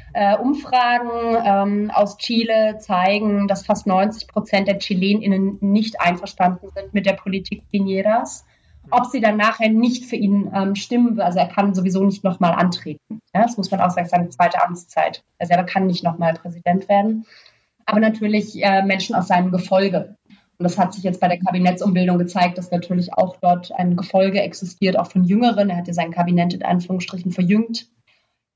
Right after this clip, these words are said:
die, ähm, vermutlich, äh, politisch eine ähnliche Linie fahren, aber, ähm, einfach auch ein bisschen harmloser daherkommen. Das ist, äh, durchaus möglich, ähm, dass dort die Zustimmung dann wieder höher für einen konservativen, rechtskonservativen Kandidaten sein wird.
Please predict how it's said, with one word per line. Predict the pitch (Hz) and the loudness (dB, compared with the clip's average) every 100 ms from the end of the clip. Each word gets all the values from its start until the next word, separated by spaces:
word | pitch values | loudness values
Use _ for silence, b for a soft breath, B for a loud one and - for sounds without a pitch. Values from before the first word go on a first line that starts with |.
| - | -2
die, | 214 214 214 214 | 0 2 2 2
ähm, | 202 196 202 196 190 190 - _ _ _ _ | 2 2 0 -2 -2 -4 -8 _ _ _ _
vermutlich, | 208 208 214 - 202 190 - 196 | 0 2 0 -2 -4 -4 -6 -2
äh, | 196 | 0
politisch | - 196 220 220 - - - | 2 0 0 -2 -2 -4 -2
eine | 196 190 | 0 0
ähnliche | 190 214 208 202 | 2 0 0 -2
Linie | 180 214 247 196 | 0 2 2 0
fahren, | 180 - 170 190 190 190 | -4 -2 0 0 0 -2
aber, | - 170 175 170 175 170 | -2 2 2 2 0 0
ähm, | 175 | -2
einfach | 180 180 175 | -2 -2 -2
auch | |
ein | 175 | 0
bisschen | 180 185 - - - | 0 -2 -8 -8 0
harmloser | 175 180 180 175 165 | 2 2 0 0 0
daherkommen. | 165 165 180 - 165 165 165 B B B _ | -2 -2 -2 -2 -2 -2 -6 B B B _
Das | 196 180 | -6 -4
ist, | 185 - - | -6 -4 0
äh, | 185 | 2
durchaus | 196 196 - 175 180 180 | 4 0 2 0 0 -2
möglich, | 180 185 - 156 156 - - | -2 -2 -2 -2 -2 -8 0
ähm, | 175 165 165 165 | 0 2 -2 0
dass | 160 165 - | 0 -2 -4
dort | - 165 170 | 0 0 0
die | |
Zustimmung | 170 196 - 190 180 | -2 -2 0 2 4
dann | 170 165 | 2 0
wieder | 175 175 175 | 2 0 2
höher | 196 196 170 | 2 4 2
für | 170 - 170 165 165 | 0 -4 -2 -2 0
einen | 165 165 | 2 0
konservativen, | 165 185 190 180 165 - 180 175 | 0 0 2 4 2 -2 -4 -2
rechtskonservativen | 170 160 - 180 170 165 160 185 170 | -2 -2 2 4 6 6 4 2 4
Kandidaten | 170 175 170 170 170 175 175 | 2 4 2 2 -2 -2 -2
sein | 170 175 180 | -2 -4 -4
wird. | 180 | -8